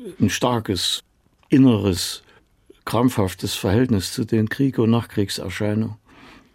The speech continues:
Also ich sah ja selbst Leipzig und dann später Dresden, siebenundvierzig, achtundvierzig, also mit fünf Jahren hat man dann Erinnerungen noch.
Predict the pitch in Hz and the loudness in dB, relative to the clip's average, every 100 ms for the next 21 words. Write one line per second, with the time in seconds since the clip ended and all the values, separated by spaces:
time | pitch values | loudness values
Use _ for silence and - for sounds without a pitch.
0 | _ _ _ _ - - 90 101 92 - | _ _ _ _ -20 -4 0 2 0 0
1 | 87 98 87 98 90 - 95 98 - - | 2 2 2 2 0 -2 0 -2 -2 -6
2 | 92 95 90 90 - - 95 95 90 104 | -6 -4 -2 -2 -2 -2 -2 0 0 0
3 | 110 - 127 - - - - - _ - | 0 -2 -8 -10 -14 -16 -18 -20 _ -12
4 | - 123 95 87 92 92 - 123 101 - | -2 2 2 2 0 -2 -8 -6 -6 -2
5 | 135 - 104 - 110 110 104 95 104 95 | -4 -2 -4 -4 -8 -6 -8 -6 -6 -4
6 | 92 - - - - 110 - 107 104 101 | -6 -10 -16 -6 0 0 2 0 2 0
7 | 95 - 95 101 87 101 107 143 120 104 | -2 -4 -2 0 0 2 2 4 4 2
8 | 101 101 95 | 2 2 -2